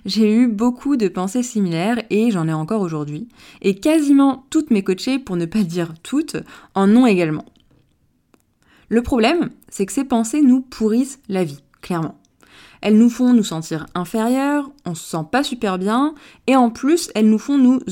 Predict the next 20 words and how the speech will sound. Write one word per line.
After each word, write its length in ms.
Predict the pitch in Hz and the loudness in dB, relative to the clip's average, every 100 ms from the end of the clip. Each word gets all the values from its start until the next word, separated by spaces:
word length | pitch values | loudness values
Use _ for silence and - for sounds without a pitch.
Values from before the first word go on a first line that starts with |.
| 180 | -4
auto-saboter 840 | 247 285 277 214 180 175 226 269 - | -2 -2 -2 -2 -2 -2 -2 -2 -2
en 180 | 190 185 | -2 0
refusant 540 | 196 202 214 214 214 | 0 -2 -4 -2 -2
de 60 | 208 | -4
travailler 340 | - 175 170 | -6 -6 -4
sur 160 | 170 160 | -6 -10
certains 240 | 151 156 | -12 -12
projets, 540 | 147 220 226 233 240 240 - - | -8 -6 -4 -2 -2 -6 -14 -12
en 140 | 196 196 | -2 0
n'osant 240 | 190 170 | 2 0
pas 120 | 165 | -4
aller 160 | 151 156 | -6 -8
plus 180 | - 208 | -6 -2
loin, 420 | 220 214 214 214 - - - | 0 0 -2 -6 -14 -14 -6
en 260 | 185 185 | -2 0
refusant 560 | 180 185 190 185 185 185 | -2 -4 -4 -2 -2 -4
une 120 | 160 | -4
promotion, 640 | - 165 165 - 247 240 240 | -4 -6 -6 -2 -2 -2 -4
et 100 | 196 | -6
cetera. 380 | 202 190 151 | -4 -4 -8